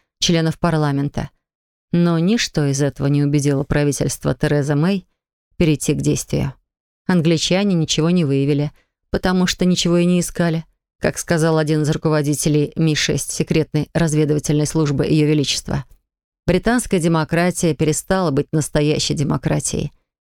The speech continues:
На выборах происходят нарушения, короной распоряжаются олигархи,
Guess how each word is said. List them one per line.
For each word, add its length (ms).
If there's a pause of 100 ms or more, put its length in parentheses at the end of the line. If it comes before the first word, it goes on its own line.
(320)
На 160
выборах 400
происходят 560
нарушения, 640 (480)
короной 360
распоряжаются 680
олигархи, 640